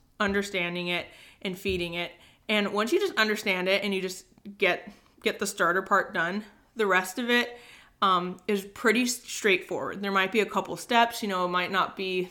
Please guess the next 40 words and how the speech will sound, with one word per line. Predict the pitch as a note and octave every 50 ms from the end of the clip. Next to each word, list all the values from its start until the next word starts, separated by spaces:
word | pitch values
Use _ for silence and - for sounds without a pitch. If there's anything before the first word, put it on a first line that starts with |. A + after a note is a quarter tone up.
| - -
just | - F#3 F3+ -
like, | F3+ E3 F3 E3+ - -
"Oh, | - G3 F#3+ F#3
stir | F3+ - - - - F#3+ F#3 F#3
it | F#3 F3+ -
and | F#3 F3+
throw | - F#3 F3+ F3
it | E3+
in | E3+ E3
the | - -
oven." | G3+ G#3 G#3+ A3 G#3+ G#3+ A3 A3
And, | A3 G3+ F#3+
you | F#3+
know, | F3+ E3+ F3 F#3
it'll | - A3 G#3
take | G3+ - G3 F#3 G3+
a | G3+
couple | G3+ - G3 G3 G3+
steps | G3+ - - G3 F#3 F#3+ F#3+ -
and | - G3
it'll | F3+ E3+ E3+
take, | E3+ - F#3 F3 F3 - -
like, | - F#3+ F#3 F#3 - - - _ _ _ -
you | G#3
know, | F#3+ F3+ F#3
a | F3+
couple | - G#3+ F#3+ G3
hours | F3+ E3+ F#3+ G3+ F#3 G3 G3+ G3+ G#3
as | F#3 F3 -
well. | E3+ E3 D#3 F#3 A#3 C4 - - - - - - - - - - _ _ _
But, | - A3 G3+ F#3+
um, | F#3 F#3 F3 F3 E3 E3 E3+ F3 - -
once | - G#3 G#3+ G#3+ -
you | C4 A3+
do | B3 B3
the | A#3 A#3+
starter, | A#3+ - - F#3+ F#3 F#3 F#3+ F#3+
everything | - F3+ F3+ F#3+ F#3+ A3 A3 G#3+
else | F#3 F3 F3 F3 - - -
is, | - F#3 F3 E3+ D#3+ D#3+ D#3+ - -